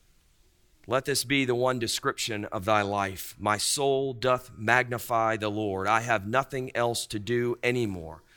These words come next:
but to magnify him and to rejoice in God, my Savior." Dearly beloved, Advent is a time for us to grow in humility before the Lord,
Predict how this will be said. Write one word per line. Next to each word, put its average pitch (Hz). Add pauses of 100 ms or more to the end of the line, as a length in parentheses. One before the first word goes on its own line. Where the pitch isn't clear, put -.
(340)
but 107
to 117
magnify 110
him 80 (520)
and 90
to 98
rejoice 98
in 92
God, 90
my 80
Savior." 80 (1200)
Dearly 143
beloved, 131
Advent 127
is 110
a 107
time 131
for 78
us 120
to 113
grow 127
in 107
humility 107
before 87
the 85
Lord, 78